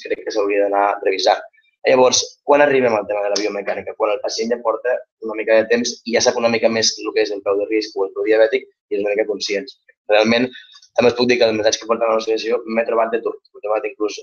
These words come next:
eh, noies joves que tenien molts problemes, per exemple, per hàbits ta-, tabàquics o problemes amb alcoholèmia, i són coses que passen, que molts, dins de la seva educació diabetològica, que en aquest cas jo crec que nosaltres som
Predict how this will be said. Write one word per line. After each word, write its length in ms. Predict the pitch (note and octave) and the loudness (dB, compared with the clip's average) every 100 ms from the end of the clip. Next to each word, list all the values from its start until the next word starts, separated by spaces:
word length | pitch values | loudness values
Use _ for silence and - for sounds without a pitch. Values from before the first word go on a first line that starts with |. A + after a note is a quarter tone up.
| G#2 | -4
eh, 160 | G2+ G2+ G#2 | -2 -2 -2
noies 260 | G#2+ G#2+ G#2 | -2 -2 0
joves 260 | G#2+ A2 | -2 -2
que 120 | - G#2 | -4 -10
tenien 240 | G2+ G#2 G#2+ A2 | -10 -12 -10 0
molts 260 | A2+ A2 - | 0 0 -2
problemes, 480 | G#2+ A2 A2 A#2+ - - _ _ - | 2 2 2 0 -4 -14 _ _ 0
per 80 | G#2+ | 2
exemple, 300 | A2 A2+ A2+ | 2 2 0
per 100 | G2+ G2+ G#2 | 0 2 2
hàbits 260 | G#2+ G2+ - | 2 -4 -4
ta-, 160 | G#2 G2 G2 | -2 -2 -2
tabàquics 640 | G#2+ C3 - D3 D#3 D3+ - | 2 2 2 0 0 -4 -4
o 80 | G#2+ G#2 G2+ - | -2 -2 -4 -6
problemes 320 | G2 G2 F#2+ | -10 -8 -10
amb 400 | F#2+ F#2 _ - | -12 -20 _ -20
alcoholèmia, 500 | - G#2 A#2 A#2+ C3 | -6 0 0 2 0
i 100 | A2 | -2
són 160 | - G2+ | -6 -6
coses 160 | G#2+ - | -6 -6
que 100 | G2+ | -2
passen, 240 | G2+ B2 B2 | 0 2 -2
que 80 | G2 G2 | -6 -4
molts, 260 | G2+ - - - - _ - | -4 -4 -12 -20 -20 _ -2
dins 160 | B2 A#2 | 2 4
de 80 | A2+ | 4
la 80 | |
seva 240 | A#2+ A2+ A2+ | 6 6 6
educació 340 | A2 A2 A#2+ A2 | 6 4 4 6
diabetològica, 600 | G#2+ A2 A2 A2+ B2 D3 - - | 4 6 4 4 2 0 -4 -12
que 120 | F#2+ | -10
en 60 | G2+ | -6
aquest 180 | A2 - _ _ _ - | -6 -8 _ _ _ 2
cas 180 | A#2+ A2 | 2 4
jo 80 | A2 | 2
crec 160 | A#2 A2+ | 2 2
que 80 | |
nosaltres 320 | A2 A2+ A2 B2 | 0 0 0 -2
som 160 | A2+ | -4